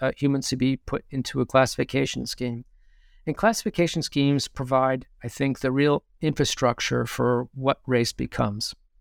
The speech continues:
in that they take, they allow a lot of ideas that are floating around in anatomy and, uh, the genealogical stuff, climatological, and then just they're projected right there. There's also something else that takes place that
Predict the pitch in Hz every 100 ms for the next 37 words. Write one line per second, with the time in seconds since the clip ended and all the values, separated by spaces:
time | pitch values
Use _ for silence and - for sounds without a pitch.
0 | - _ _ _ _ - 139 139 139 -
1 | 135 - 139 - - 127 127 135 127 123
2 | 113 117 147 147 117 _ _ _ - 127
3 | 123 127 120 120 110 - 139 143 135 131
4 | 139 139 113 101 98 110 127 139 139 139
5 | 139 139 131 - 92 92 - - - _
6 | _ 113 110 143 143 127 135 - 143 127
7 | - 127 127 - 131 135 - 127 123 135
8 | - 135 120 117 123 - - - - 131
9 | 123 139 - 127 120 120 - 127 113 -
10 | _ - _ - - 143 185 170 175 147
11 | 135 160 - - - - - 123 120 -
12 | _ _ _ _ 135